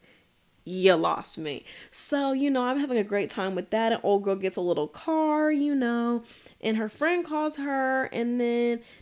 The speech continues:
they kinda just have a discussion, and then she ends up meeting old girl, and so she's just like, so Maya's kinda talking to her best friend in the show, and she's just like, "Yeah, I don't know what we're gonna do." Like,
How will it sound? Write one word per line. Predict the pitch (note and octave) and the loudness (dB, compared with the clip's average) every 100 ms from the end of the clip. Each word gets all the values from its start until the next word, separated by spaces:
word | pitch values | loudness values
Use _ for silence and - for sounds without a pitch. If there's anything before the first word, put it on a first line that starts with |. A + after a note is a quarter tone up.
| - | -2
they | B3 | -2
kinda | C4+ F#4 | 0 0
just | G#4+ G4+ | 0 -2
have | F4 E4 | -2 -2
a | B3+ _ _ - - | -6 _ _ -12 -2
discussion, | C4+ - A3 A3+ A#3+ - B3+ B3+ B3+ B3+ | -2 0 0 0 0 -2 0 2 2 2
and | F3 A3 A3+ | 2 0 2
then | A#3 A#3 A3+ A3+ - | 2 2 0 -4 -18
she | - E4+ | -6 -4
ends | - G#4 F4+ | 0 2 2
up | |
meeting | A3 A#3 D4 C#4+ | 2 2 2 2
old | A3 G#3+ G3+ | 4 4 4
girl, | G3 A3+ F3+ F3 E3+ D#3+ | 0 2 4 6 4 4
and | A#2 F#3 G3+ | 0 -2 -2
so | F#3+ | -4
she's | G3 C#4+ C4+ | -2 -4 -4
just | C4+ - | -8 -2
like, | G3 F#3 F3 - | 2 2 2 -2
so | - | -4
Maya's | E3 F3+ A3 A3 | -4 -2 -2 -2
kinda | G#3+ F#3 | -2 -4
talking | A3+ D#3+ | -4 -4
to | E3 | -4
her | G#3+ | -4
best | - F#3+ - | -2 -4 -4
friend | - A#3+ A#3+ | -4 -2 -2
in | F3 | -2
the | F#3+ | -6
show, | - G#3+ G#3 | -4 -2 -2
and | G3 | -4
she's | G#3 G3+ | -6 -8
just | A#3 | -4
like, | G3+ G#3+ | -6 -2
"Yeah, | D#3 | 0
I | E3 | 0
don't | F3 | 0
know | |
what | F3+ | -2
we're | E3 | -2
gonna | E3+ | -4
do." | F3 F3+ F3 | -2 0 0
Like, | E3+ - - | 0 -4 -8